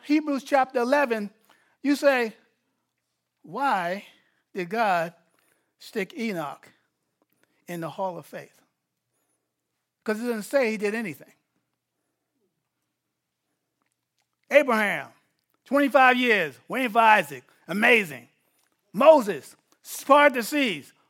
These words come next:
um, led a, over a million people. Amazing. Enoch. Oh. 'Cause Enoch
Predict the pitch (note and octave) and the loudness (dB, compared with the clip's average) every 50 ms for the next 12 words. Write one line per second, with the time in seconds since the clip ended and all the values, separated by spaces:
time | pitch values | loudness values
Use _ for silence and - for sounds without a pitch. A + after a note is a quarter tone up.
0 | _ _ _ D#3+ G3 C4+ C#4+ A#3 A3 A3+ G#3+ G3 G3 F3 E3 A3 C#4 C#4+ A#3+ G#3+ | _ _ _ -12 -8 -4 -2 0 0 2 0 0 -2 0 2 4 4 4 4 2
1 | A3 A#3+ C4 G#4+ E4+ C4+ B3+ B3+ B3 B3 A#3 A3+ B3 D4+ D#4 C#4+ C#4 B3 - D4 | 0 -4 -6 -6 -4 -2 0 0 0 2 0 2 4 4 4 4 2 0 0 0
2 | C#4+ C4 F#3 E3+ C3+ A#2 _ _ _ _ _ _ _ _ _ _ _ _ - F3 | 0 0 -2 -8 -14 -20 _ _ _ _ _ _ _ _ _ _ _ _ -8 -2
3 | A#3 C4+ C4+ B3+ A3 F3 D3 C3+ C3+ _ _ _ _ _ _ _ _ _ _ _ | 2 4 4 4 2 -2 -8 -14 -20 _ _ _ _ _ _ _ _ _ _ _
4 | _ _ _ _ _ _ _ _ _ _ _ _ _ _ _ _ _ _ _ _ | _ _ _ _ _ _ _ _ _ _ _ _ _ _ _ _ _ _ _ _
5 | _ _ _ _ _ _ _ _ - C4+ D4+ D4+ C#4+ A3+ F3 B2+ - - _ _ | _ _ _ _ _ _ _ _ -2 2 2 4 4 4 2 0 -4 -10 _ _
6 | _ _ _ _ _ _ _ _ _ _ _ _ _ _ _ _ _ _ _ _ | _ _ _ _ _ _ _ _ _ _ _ _ _ _ _ _ _ _ _ _
7 | _ _ _ _ _ _ _ _ _ _ - E3 D#3 B2 A2+ - _ _ _ _ | _ _ _ _ _ _ _ _ _ _ -16 -14 -14 -14 -16 -20 _ _ _ _
8 | _ _ _ _ _ _ _ _ _ _ _ _ _ _ _ _ _ _ _ _ | _ _ _ _ _ _ _ _ _ _ _ _ _ _ _ _ _ _ _ _
9 | _ _ _ _ _ _ _ _ _ _ _ _ _ _ _ _ _ _ _ _ | _ _ _ _ _ _ _ _ _ _ _ _ _ _ _ _ _ _ _ _
10 | _ _ _ _ _ _ _ _ _ _ _ _ _ _ _ _ - D3+ E3 - | _ _ _ _ _ _ _ _ _ _ _ _ _ _ _ _ -16 -14 -12 -10
11 | G#3+ B3 B3 F#3+ F3 C#3+ C#3+ D#3 - - - | -10 -8 -8 -6 -6 -8 -8 -10 -14 -20 -20